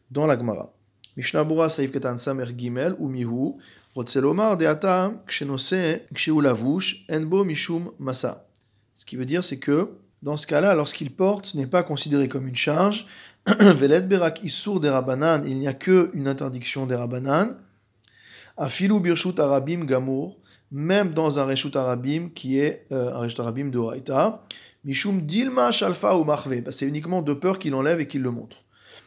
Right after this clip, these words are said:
Ulkar Ekelu Beshelanu. Et c'est pourquoi on a donc été permissif concernant tout ce que nous avons vu ici. Maché Enken Bazé, ce qui n'est pas le cas pour cette bague-là.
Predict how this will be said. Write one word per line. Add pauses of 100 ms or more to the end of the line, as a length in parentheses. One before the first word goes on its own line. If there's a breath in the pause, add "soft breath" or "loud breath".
(280 loud breath)
Ulkar
Ekelu (460)
Beshelanu. (580 soft breath)
Et
c'est
pourquoi
on
a
donc
été
permissif
concernant
tout
ce
que
nous
avons
vu
ici. (520 soft breath)
Maché
Enken
Bazé,
ce
qui
n'est
pas
le
cas
pour
cette
bague-là.